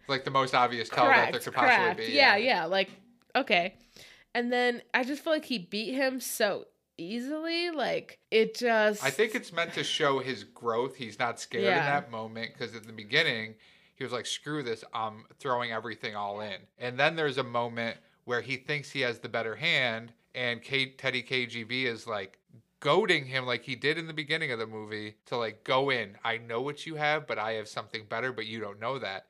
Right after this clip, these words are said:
Speaker 1: But he's smart enough to realize in real time, and that's when he goes, "I'm laying down," what was it? "I-,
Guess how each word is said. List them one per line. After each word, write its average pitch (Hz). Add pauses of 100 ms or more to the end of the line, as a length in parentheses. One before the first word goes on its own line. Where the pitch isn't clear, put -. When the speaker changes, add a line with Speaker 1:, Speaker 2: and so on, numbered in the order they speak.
(300)
Speaker 1:
But 131
he's 127
smart 147
enough 139
to 117
realize 117
in 110
real 107
time, 120
and 117
that's 127
when 131
he 117
goes, 107 (420)
"I'm 160
laying 156
down," 123
what 113
was 104
it? 104
"I-, 113